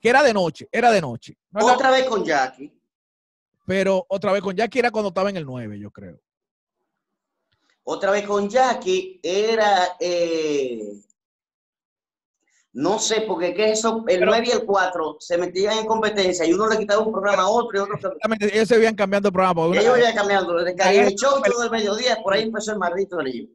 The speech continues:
Speaker 1: Entonces, pero oye, ¿cómo era el de, el de Jackie? Que ese, ese también me encantaba. Jackie Núñez, ¿no? ¿Verdad? Tenía a Cheo Zorrilla y una banda de músicos, ¿no? ¿Verdad?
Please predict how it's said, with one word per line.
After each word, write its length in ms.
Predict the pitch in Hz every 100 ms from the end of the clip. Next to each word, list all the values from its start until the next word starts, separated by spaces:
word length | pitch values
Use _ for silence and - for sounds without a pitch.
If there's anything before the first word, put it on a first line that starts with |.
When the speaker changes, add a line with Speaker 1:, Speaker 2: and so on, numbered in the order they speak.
| -
Speaker 1:
Entonces, 300 | 196 190 180
pero 200 | 190 185
oye, 200 | 185 214
¿cómo 240 | 220 240 233
era 140 | 226
el 60 | 220
de, 80 | 196
el 120 | 175 180
de 80 |
Jackie? 340 | 170 175 151 120
Que 100 | 127
ese, 120 | -
ese 180 | 147 185
también 280 | 175 170 170
me 60 | 165
encantaba. 460 | 147 123 113 92 _ _ _
Jackie 360 | 139 202 214 190
Núñez, 320 | 196 196 170
¿no? 80 | 175
¿Verdad? 220 | 196 202
Tenía 200 | 160 143
a 40 | 151
Cheo 160 | 160
Zorrilla 500 | 147 131 175 214 180
y 60 | 151
una 160 | 156
banda 220 | 143 143 127
de 60 |
músicos, 340 | 104 - _ _
¿no? 60 | 175
¿Verdad? 140 | 185